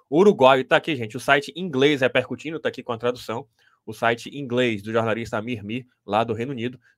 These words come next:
trouxe a seguinte informação. Fontes, Chelsea e Manchester City demonstram interesse no atacante uruguaio. Tá aí, gente, primeira vez que vem de lá a informação confirmando o interesse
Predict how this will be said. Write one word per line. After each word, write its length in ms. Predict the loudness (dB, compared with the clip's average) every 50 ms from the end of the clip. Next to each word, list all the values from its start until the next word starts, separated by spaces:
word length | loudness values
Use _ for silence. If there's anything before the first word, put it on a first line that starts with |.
| _
trouxe 280 | -8 -6 -4 -4 -2 -4
a 40 | -4
seguinte 400 | -4 -6 -8 -8 -10 -10 -10 -10
informação. 680 | -4 0 0 0 2 2 -2 -2 -2 -6 -16 -16 -18 _ _ _ _ _ _ _ _ _ _ _ _ _ _ _ -2
Fontes, 420 | 0 0 0 0 -2 -14 -18 -20 _ _ _ _ _ _
Chelsea 380 | 4 6 6 6 6 6 2 0
e 40 | 2
Manchester 360 | 0 -2 -4 -2 -2 -2 -2
City 320 | -2 -4 -8 -8 -8 -4
demonstram 440 | -4 -4 -2 -2 -4 -6 -6 -8 -8
interesse 440 | -2 0 0 0 0 -2 -4 -6 -6
no 80 | -4 -4
atacante 520 | -2 -2 -2 -4 -2 -10 -10 -10 -12 -12 -8
uruguaio. 580 | -6 -6 -4 0 4 6 6 6 6 4 2 -2
Tá 120 | -2 -2
aí, 120 | -2 -2 -4
gente, 200 | -6 -14 -16 -14
primeira 280 | -8 -6 -2 -2 -2
vez 300 | -2 -2 -6 -8 -8 -12 _ _ _ _ _ _ _ _ _
que 120 | _ -16 -10
vem 160 | -8 -8 -4
de 80 | -4 0
lá 160 | 2 2 2
a 60 | 2
informação 520 | 0 -4 -6 -4 -4 -6 -8 -8 -14 -14
confirmando 440 | -12 -12 -12 -10 -10 -10 -10 -10 -12
o 20 | -8
interesse 420 | -6 -6 -4 -4 -8 -8 -10